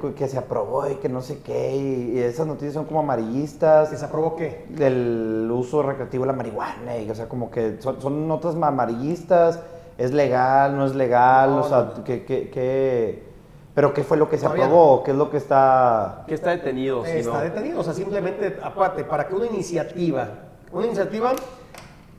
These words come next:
Speaker 2: haz de cuenta, para la, porque mucha gente dice, bueno, ¿qué hace un diputado, verdad? Aparte de apretar un botón y votar a favor o en contra.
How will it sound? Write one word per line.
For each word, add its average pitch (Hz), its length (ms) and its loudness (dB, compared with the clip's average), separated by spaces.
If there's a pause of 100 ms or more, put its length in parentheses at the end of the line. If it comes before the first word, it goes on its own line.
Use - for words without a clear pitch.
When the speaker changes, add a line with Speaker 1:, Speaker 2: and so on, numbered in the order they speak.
(160)
Speaker 2:
haz 151 120 -8
de 170 100 -8
cuenta, 156 260 -6 (640)
para 123 180 -10
la, 127 180 -8
porque 143 200 -8
mucha 170 200 -6
gente 175 140 -8
dice, 175 140 -10
bueno, 208 260 -6
¿qué 208 100 -8
hace 214 220 -10
un 208 100 -10
diputado, - 520 -14 (120)
verdad? - 300 -12
Aparte 151 240 -10
de 185 60 -6
apretar 147 280 -8
un 170 140 -2
botón 156 320 -8
y - 20 -8
votar 151 300 -8
a - 20 -14
favor 143 280 -6
o - 20 -4
en 139 80 -8
contra. 117 340 -16